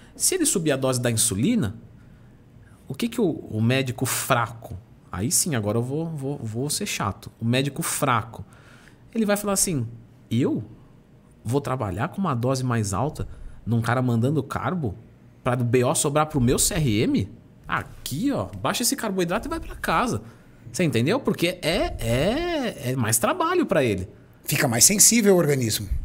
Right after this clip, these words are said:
Speaker 1: Exato, ele vai trabalhar com uma dose de medicamento mais alta, se der um pau, a culpa é dele.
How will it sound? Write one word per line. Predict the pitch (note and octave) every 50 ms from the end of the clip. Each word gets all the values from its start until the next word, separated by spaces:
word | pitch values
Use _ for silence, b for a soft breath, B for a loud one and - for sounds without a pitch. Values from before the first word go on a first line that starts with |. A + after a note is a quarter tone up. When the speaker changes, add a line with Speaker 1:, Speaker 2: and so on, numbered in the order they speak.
| - -
Speaker 1:
Exato, | G#2+ C3 C#3 D#3 F3 G#3 A3+ A3+ - -
ele | B2
vai | A#2 A2+
trabalhar | B2+ C3 B2 C3 C#3+ C#3+
com | - D#3+
uma | D#3 D3+
dose | D3 D3+ D3 C#3+
de | C#3+
medicamento | D3 C#3+ C#3 - - C3 C3+ C3+ B2 C3+
mais | D3 E3+ G#3+ G#3+ F3+ F3+
alta, | F#3+ G#3 -
se | - A#3
der | G#3 D#3 B2+
um | D3 F3
pau, | F#3 - G3 F#3+ G#3+ D4+ - B B B B
a | - A#3+
culpa | - - G3+ F3+ - A3+
é | C#4+
dele. | D4+ C#4+ C4 A#3+ G3 B2